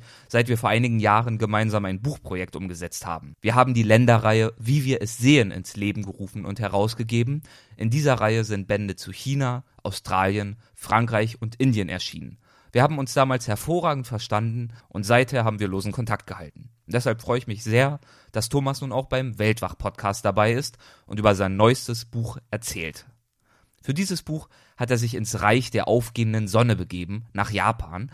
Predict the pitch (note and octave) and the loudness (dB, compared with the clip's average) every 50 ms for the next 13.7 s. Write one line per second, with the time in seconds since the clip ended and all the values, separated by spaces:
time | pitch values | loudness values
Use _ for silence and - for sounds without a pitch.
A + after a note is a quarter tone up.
0 | - - - - - _ - G#2+ C3 C3 A#2 - C3 C3 C#3+ D3+ D3 C#3 B2 A#2+ | -16 -20 -20 -20 -18 _ -6 -2 -2 -2 0 4 6 8 8 8 6 2 -2 -2
1 | A2+ A2+ C3 E3 D#3+ D#3+ D3 - - C3+ A#2 - B2+ B2 A#2 B2 A#2 A2+ A#2+ A#2 | 0 2 2 2 2 0 -4 -4 -4 -6 -4 0 0 2 4 4 4 4 2 0
2 | A2+ A2+ G2+ F2+ G#2 G#2+ G#2+ A2 - F#2+ - - E2 C#2+ D#2 - - - _ _ | 0 0 0 2 2 0 0 0 -6 -12 -10 -10 -12 -12 -12 -16 -20 -20 _ _
3 | _ _ _ _ _ G2+ G#2+ A#2 B2 A#2 A#2 B2 D3 D3+ - D#3 C#3+ - C3+ B2 | _ _ _ _ _ 2 2 4 4 4 4 4 2 2 0 -4 -4 -4 -4 -4
4 | A#2 A#2+ G#2+ G#2+ A#2 D3+ D#3 C3+ G2+ F2+ F#2+ - - - A2 G#2+ A#2 C#3 - - | -2 -2 -2 0 0 0 0 0 0 -2 -4 -8 -10 -10 -8 -8 -8 -8 -8 -8
5 | G#2+ G2 G#2 B2 B2+ C3+ - - - _ _ - - _ _ _ - - - G#2+ | -8 -6 -4 -4 -4 -4 -4 -8 -14 _ _ -20 -20 _ _ _ -18 -4 0 0
6 | A#2+ C#3 C#3+ D3 - - - G#2 F#2+ G2 G#2 A2 - A#2+ G#2 G#2 G#2+ G#2+ A2+ - | 2 2 2 2 0 0 -2 -2 0 0 -2 -2 -2 -4 -4 -4 -4 -6 -10 -14
7 | - - - - A2+ A2+ A#2 - A#2 G#2 G2+ A2 C#3+ D#3 C#3+ - - C#3+ C3+ C#3 | -20 -20 -8 -6 -6 -6 -2 -2 -2 -2 -2 -2 -6 -6 -6 -8 -8 -6 -6 -6
8 | - _ - - C#3 - - - C3+ A#2+ - - A#2 - - - G#2+ G2 - - | -8 _ -2 -2 -2 -2 -4 -8 -8 -4 -4 -4 -4 -4 -8 -10 -10 -10 -10 0
9 | - B2+ C3 C3+ - C3 A#2 A#2 - B2+ A#2 A2+ - - A#2+ A#2+ A#2+ A#2+ A#2 A#2 | 0 2 2 2 0 -4 -6 -4 -2 0 0 2 2 0 0 0 2 0 0 0
10 | A#2+ A#2 - - _ _ - - E2 G#2 - - G2+ G2 F2+ G2+ G#2 G2+ G#2 A2 | -2 -6 -10 -16 _ _ -14 -8 -8 -8 -6 -2 -4 -2 0 2 2 2 2 0
11 | A2+ A#2 - A2 F#2+ F2+ F#2 F#2+ G2 - - F#2+ F#2+ F#2+ - - G#2 G2 F#2+ F#2 | -2 -4 -8 -10 -8 -6 -4 -4 -4 -2 -4 -6 -6 -8 -8 -6 -4 -2 -2 -2
12 | F2 D#2 - - _ _ _ _ _ _ _ _ _ _ _ - A2+ A2+ B2+ B2+ | -4 -6 -8 -14 _ _ _ _ _ _ _ _ _ _ _ -10 -6 -2 0 2
13 | C#3+ D#3+ F#3+ E3 D3 A#2+ G#2+ G2+ G2+ F2+ E2+ F2 F2 A2+ | 2 4 4 4 4 2 2 2 -2 -6 -8 -10 -12 -12